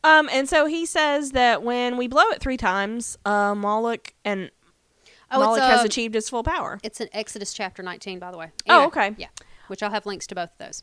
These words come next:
Speaker 1: Um, and then it will summon the horsemen to his side, and it'll start the apocalypse.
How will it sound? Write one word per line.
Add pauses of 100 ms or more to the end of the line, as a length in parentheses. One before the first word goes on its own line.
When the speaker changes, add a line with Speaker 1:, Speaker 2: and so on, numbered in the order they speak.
(100)
Speaker 1:
Um,
and
then
it
will
summon
the
horsemen
to
his
side,
and
it'll
start
the
apocalypse.